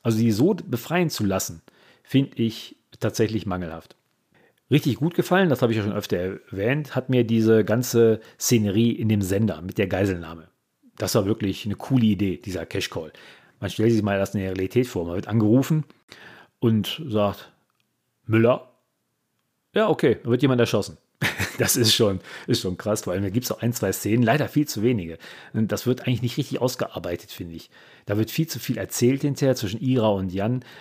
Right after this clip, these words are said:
Also man hätte noch öfter irgendwelche coolen Cash-Call-Szenen machen können. Es gibt, glaub ich, nur zwei oder drei. Ähm, einmal geht ein Kind ran. Ja, okay, theoretisch müsste jemand erschossen werden, wird aber nicht. Und dann, äh,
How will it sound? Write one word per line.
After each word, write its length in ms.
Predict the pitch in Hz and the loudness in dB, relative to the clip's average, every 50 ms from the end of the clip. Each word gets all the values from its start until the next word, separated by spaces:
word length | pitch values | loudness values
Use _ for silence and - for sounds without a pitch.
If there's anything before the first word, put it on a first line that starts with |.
| - - | -12 -4
Also 160 | - 117 110 | -2 0 0
man 100 | 110 101 | 2 0
hätte 180 | 98 123 - 135 | 0 0 2 2
noch 160 | 110 98 - | 0 0 0
öfter 300 | 123 123 - - 117 98 | -2 -2 0 2 2 2
irgendwelche 440 | 101 101 107 104 98 98 - - 95 | 2 2 0 2 0 0 0 -2 -4
coolen 440 | - - 117 113 107 101 101 95 - | 0 2 2 4 4 4 2 -2 -2
Cash-Call-Szenen 720 | - 117 113 - - - 98 92 90 - - 98 92 92 | -2 -2 -2 -2 0 -2 -2 -2 -2 -2 -2 -2 -2 -2
machen 220 | 92 90 87 95 87 | -2 -4 -4 -4 -2
können. 240 | - 107 110 113 | -2 -2 -2 -2
Es 100 | 110 104 | -4 -4
gibt, 240 | - - 113 - - | -2 -2 -4 -2 -4
glaub 160 | - 95 92 | -4 -2 -2
ich, 100 | 95 85 | -2 -4
nur 180 | - 95 85 - | -6 -6 -8 -8
zwei 340 | - - - 95 87 101 113 | -10 -8 -6 -2 0 2 2
oder 140 | 107 87 85 | 2 2 0
drei. 320 | 87 82 87 95 110 110 - - - _ - - - - - - - - | -4 -4 -2 0 -2 -2 -2 -6 -20 _ -20 -20 -20 -20 -20 -20 -18 -14
Ähm, 180 | - 95 92 92 | -10 -10 -8 -4
einmal 280 | - 113 127 127 117 98 | 0 2 4 4 4 4
geht 200 | 113 110 - 120 | 2 0 0 -2
ein 40 | |
Kind 260 | - - 113 123 120 - | -2 0 0 2 2 2
ran. 240 | 139 175 220 277 - - _ _ _ _ _ _ _ _ _ _ - | 0 0 0 -2 -8 -12 _ _ _ _ _ _ _ _ _ _ -2
Ja, 240 | 120 127 123 120 117 - - _ _ _ _ _ _ _ _ 269 240 - - - | 0 0 0 0 -2 -6 -10 _ _ _ _ _ _ _ _ -20 -20 -20 -8 -4
okay, 420 | - 135 120 - 107 117 147 - - - - - | -2 0 2 2 2 2 2 0 -6 -16 -10 0
theoretisch 360 | - 131 117 104 113 117 101 | 4 4 4 6 4 4 2
müsste 180 | 120 110 - 117 | 2 2 2 2
jemand 160 | 101 104 98 | 2 2 2
erschossen 340 | 95 - 110 104 - - 131 | 0 0 0 0 0 0 0
werden, 140 | 127 - - _ _ - | -2 -2 -4 _ _ -8
wird 200 | 92 98 95 107 | -6 -4 -2 0
aber 180 | 101 110 120 | 2 2 2
nicht. 200 | 135 170 170 - _ _ - - - - - - - - _ | 2 0 -4 -8 _ _ -20 -20 -20 -20 -20 -20 -20 -10 _
Und 160 | - 113 107 | -2 0 2
dann, 400 | 117 123 127 127 127 123 - - _ - | 4 4 4 4 2 0 -4 -10 _ -2
äh, 520 | 120 113 110 107 104 101 101 98 95 - | 0 2 4 4 4 4 2 2 0 -2